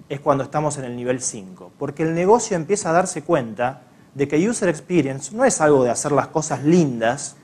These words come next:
para que le guste más a los usuarios, sino que eso le está pegando a su negocio. Si ustedes nunca hicieron una prueba con usuarios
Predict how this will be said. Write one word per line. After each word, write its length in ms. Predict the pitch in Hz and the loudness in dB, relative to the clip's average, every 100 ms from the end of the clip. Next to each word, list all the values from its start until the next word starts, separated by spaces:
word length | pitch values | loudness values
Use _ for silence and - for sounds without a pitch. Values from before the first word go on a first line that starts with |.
| _ _ | _ _
para 180 | - 120 | -8 -6
que 80 | 113 | -2
le 60 | 120 | 2
guste 280 | 170 156 | 0 0
más 220 | 147 165 147 | 0 2 2
a 60 | |
los 160 | 127 156 | -2 -2
usuarios, 640 | 151 143 110 113 135 143 _ _ - | -2 0 0 0 -4 -4 _ _ -16
sino 360 | - 165 208 | -6 -2 0
que 180 | 196 180 | 4 4
eso 400 | 208 - 208 247 - - | 4 2 -4 -8 -14 -12
le 80 | |
está 240 | 135 180 180 | -4 -2 0
pegando 320 | 156 170 175 | 0 0 -4
a 20 | |
su 140 | - 127 | -8 -6
negocio. 520 | 127 180 - 104 90 - _ _ _ _ _ _ | 2 2 2 -10 -18 -20 _ _ _ _ _ _
Si 140 | - | -8
ustedes 340 | 143 - 277 190 | -4 4 6 8
nunca 380 | 190 269 269 190 | 8 6 6 2
hicieron 300 | - 202 175 | 4 4 4
una 160 | 143 | 2
prueba 240 | 165 175 139 | 2 2 2
con 100 | 135 | -2
usuarios 760 | 127 135 107 104 107 131 - | 0 2 2 2 -4 -6 -14